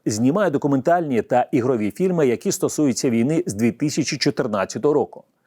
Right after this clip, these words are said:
Вона розповіла новинам Приазов'я, що російська пропаганда, налаштована на закордонну аудиторію, має свій ефект.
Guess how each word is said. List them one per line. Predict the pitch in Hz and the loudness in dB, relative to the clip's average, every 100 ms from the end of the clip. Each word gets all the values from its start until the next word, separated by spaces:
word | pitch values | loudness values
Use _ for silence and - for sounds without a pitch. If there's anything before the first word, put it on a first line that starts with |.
| _ - - | _ -20 -4
Вона | 113 151 220 | 0 0 0
розповіла | 180 - 156 175 175 | -2 0 2 2 2
новинам | 131 160 139 | 2 0 0
Приазов'я, | 110 120 110 160 202 143 | 0 0 0 2 2 2
що | 101 - 123 | 0 0 0
російська | 120 131 160 - 110 | 0 -2 -4 -2 -2
пропаганда, | 104 95 101 156 147 98 90 | -2 -2 0 0 0 -2 -2
налаштована | - 127 131 117 - 151 147 139 | -2 0 0 -2 0 0 2 0
на | 117 117 - | 0 -2 -4
закордонну | 110 131 175 127 120 90 | -4 -2 0 0 0 0
аудиторію, | 85 87 117 185 175 175 147 _ - | -4 -2 -2 0 2 2 -2 _ -4
має | 120 117 123 127 | 0 2 2 0
свій | - 110 104 | -2 -2 0
ефект. | - 98 - | 0 -2 -4